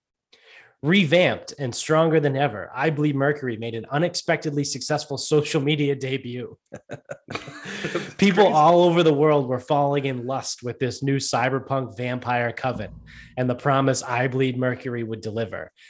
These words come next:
Speaker 1: to bring the catchiest and most sultry cyber metal every,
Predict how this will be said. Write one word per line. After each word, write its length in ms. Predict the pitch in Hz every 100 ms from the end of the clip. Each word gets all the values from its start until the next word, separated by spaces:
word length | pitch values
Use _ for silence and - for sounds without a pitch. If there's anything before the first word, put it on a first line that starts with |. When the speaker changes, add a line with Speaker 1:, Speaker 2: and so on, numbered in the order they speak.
| _
Speaker 1:
to 80 | 143
bring 220 | 131 156
the 60 | 127
catchiest 680 | - 175 175 190 185 185 -
and 100 | 135
most 320 | 135 127 -
sultry 400 | 156 165 175 175
cyber 460 | 156 143 147 151 139
metal 400 | 135 135 135 -
every, 540 | 139 131 143 139 135